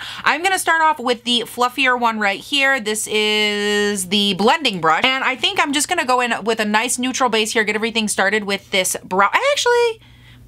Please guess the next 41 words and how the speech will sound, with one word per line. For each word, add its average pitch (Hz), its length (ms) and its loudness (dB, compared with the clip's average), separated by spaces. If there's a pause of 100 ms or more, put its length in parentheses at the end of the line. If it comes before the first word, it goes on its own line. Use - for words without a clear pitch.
(120)
hmm, 415 440 0
you 254 80 2
know 381 100 2
what? 330 140 2
No, 269 140 2
I 180 100 0
lied. 165 240 0
I'm 285 160 0
gonna 415 180 0
go 302 180 0
in 269 220 0
with 220 340 -4
this 220 200 -2
one 233 120 0
right 208 140 0
here, 180 220 -2
the 170 220 -4
light, 185 480 0 (320)
uh, 208 180 4
very, 311 240 2
very 220 220 2
light, 196 200 2
actually, 196 340 -2
mint 208 320 -2
green. 196 320 0
I'm 285 40 0
gonna 453 140 2
start 359 240 0
with 339 120 -2
this 277 140 0
one 285 160 2
right 247 160 2
here 269 240 0
in 254 100 0
the 233 80 -2
inner 214 300 0
area 254 460 2
because 220 220 -4
I 226 60 4
wanna 285 260 0
see 185 460 -2